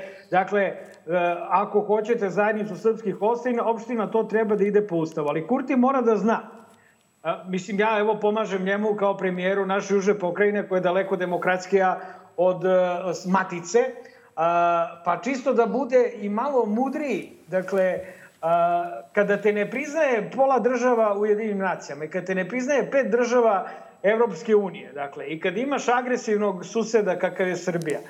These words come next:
onda, brate, kažeš: „Da, u redu, a, radit ćemo paralelno”, isto kao Vučić, kada imaš agresivnog, a, Putina i kad imaš agresivnog, ne znam, ovaj, a,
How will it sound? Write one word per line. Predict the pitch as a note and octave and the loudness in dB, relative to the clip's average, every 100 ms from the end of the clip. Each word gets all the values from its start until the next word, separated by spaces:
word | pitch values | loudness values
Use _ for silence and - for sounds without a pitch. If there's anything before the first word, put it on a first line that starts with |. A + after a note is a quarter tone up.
| - - - | -18 -20 0
onda, | A3 D#4+ C#4 | 2 4 2
brate, | A3+ C#4+ C4 A3 | 2 2 0 0
kažeš: | C#4 C#4 A3+ F3 | 0 0 0 -2
„Da, | D#3 A#3 G#3+ F3 | 2 2 2 0
u | |
redu, | F#3+ F#3+ F3 A#3 - - - - - | 0 0 0 -2 -4 -6 -18 -20 -6
a, | E3+ F3+ F#3 F3+ | -2 0 0 0
radit | F#3+ A3+ C4 | 0 -2 -4
ćemo | - A#3+ A3 G#3 | -2 -2 -2 0
paralelno”, | A3+ A#3+ A3+ G#3 G#3 | 0 2 2 0 -2
isto | F#3 B3+ | -6 -4
kao | A#3+ C#4+ C#4+ C4 B3 | 0 2 2 2 0
Vučić, | D#4 A#3 D#3+ - | 0 -2 -6 -10
kada | - E3+ G3+ | -6 0 0
imaš | B3+ G3+ A#3 | 0 0 0
agresivnog, | A#3+ B3+ B3+ A#3 A3 G#3 F3+ - - - - | 0 0 -2 0 0 0 -2 -10 -18 -10 -2
a, | F3 F3 | 0 2
Putina | B3+ B3 C4 C4+ | 0 2 0 2
i | B3 | 2
kad | A3 G#3+ | 2 0
imaš | B3 A#3+ - | 0 0 0
agresivnog, | A3 A3 A#3 - G#3 G3 F3 D#3 F3+ - | 0 0 0 2 2 2 0 -4 -10 -4
ne | F#3 F#3 | 2 2
znam, | F3 D#3+ D3 | 2 -2 -2
ovaj, | D#3+ E3 E3 D#3+ | 0 2 2 2
a, | D#3+ D#3 | 2 2